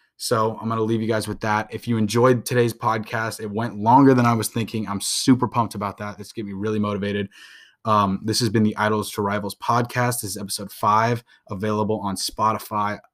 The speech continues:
iTunes, Anchor, and a few other sites that I don't know. I am your host, Jack Hummel, at Jack Hummel, Twitter, Instagram, YouTube, everything. Check it out.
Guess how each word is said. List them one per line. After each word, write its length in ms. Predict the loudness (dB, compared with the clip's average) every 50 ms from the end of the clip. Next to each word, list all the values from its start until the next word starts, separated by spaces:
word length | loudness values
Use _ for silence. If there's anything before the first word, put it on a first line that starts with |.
| _ -2
iTunes, 720 | 0 0 0 0 -2 -2 -2 -2 0 0 0 -2 -2 -6 -10 _ _ _ _ _ _ _ _ _ _ _ _ _
Anchor, 600 | 6 8 8 8 6 6 4 6 6 4 2 0 -6 _ _ _ _ -8
and 120 | -6 -6
a 20 |
few 240 | -4 2 4 4 6
other 140 | 6 4 2
sites 300 | 0 -2 -2 -2 -4 -4
that 100 | -4 -2
I 100 | 0 2
don't 200 | 2 4 4 2
know. 260 | 2 0 -2 -2 -4 -8 -16 -20 _ _ _ _ _ _ _ _ _ _ _ _ _ -6 -2
I 160 | 0 2 2
am 100 | 4 2
your 120 | 2 2
host, 440 | 0 0 -2 -2 -2 -6 -10 -18 _ _ _ _ _ _ _
Jack 280 | -6 -4 -4 -4 -2
Hummel, 440 | -2 0 0 0 0 -2 -4 -6 -10 _ _ _ _ _
at 160 | -6 -6 -4 -4
Jack 300 | -4 -4 -4 -6 -6 -6
Hummel, 340 | -6 -4 -4 -4 -6 -8 -10 _
Twitter, 420 | -12 -4 -2 0 0 0 0 -2 -4 -6
Instagram, 500 | -8 -8 -8 -8 -6 -6 -6 -6 -6 -4
YouTube, 440 | -4 -4 -4 -4 -4 -4 -4 -6 -8 _ _ _ _ _ _ _ _ _ _ _
everything. 540 | -2 0 2 2 0 0 -2 -4 -4 -4 -6 _ _ _ _ _
Check 300 | -6 -2 -2 -2 0 0
it 80 | 0
out. 320 | 2 2 0 0 -2 -6